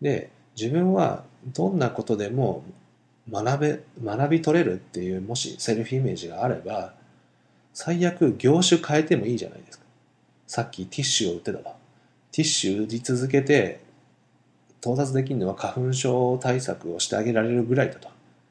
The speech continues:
嫌だと思ったら、「よし、わかった。コーチになろう。ビジネスコーチングの勉強しよう」って言って勉強すりゃいいんですよ。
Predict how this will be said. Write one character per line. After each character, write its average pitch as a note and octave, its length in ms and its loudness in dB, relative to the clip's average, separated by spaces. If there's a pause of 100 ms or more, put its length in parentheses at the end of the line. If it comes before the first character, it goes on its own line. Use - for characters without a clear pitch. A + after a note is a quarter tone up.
(300)
嫌 C3+ 100 2
だ E3+ 120 4
と - 120 -10 (440)
思 A#2+ 120 -2
っ C3 80 -4
た - 140 0
ら、 G#2 320 4 (760)
「よ G2+ 120 -4
し、 E2+ 120 -2
わ F2+ 80 -2
か A2 80 4
っ A2+ 60 -8
た。 - 140 -12 (160)
コ B2+ 180 0
ー B2 40 0
チ F#2+ 180 0
に F2 60 -2
な G2+ 100 -2
ろ F#2+ 220 -2 (400)
う。 F#2+ 80 -16
ビ F#2+ 60 -8
ジ B2 140 0
ネ C3+ 100 6
ス C3+ 120 -4
コ C#3+ 160 4
ー B2+ 60 4
チ G2+ 200 -2
ン - 20 -6
グ F#2+ 100 -2
の F#2 80 0
勉 G2+ 220 -4
強 C3+ 180 2
し C#3 160 2
よ C#3+ 120 6
う」 - 80 -
っ - 20 -16
て - 20 -
言 E2+ 100 -8
っ - 20 -20
て F2 100 -6
勉 B2 160 -2
強 C3+ 140 0
す B2+ 160 -2
り D#3 80 6
ゃ E3+ 60 4
い - 40 -2
い - 40 -8
ん - 60 -18
で - 60 -18
す - 120 -18
よ。 - 80 -20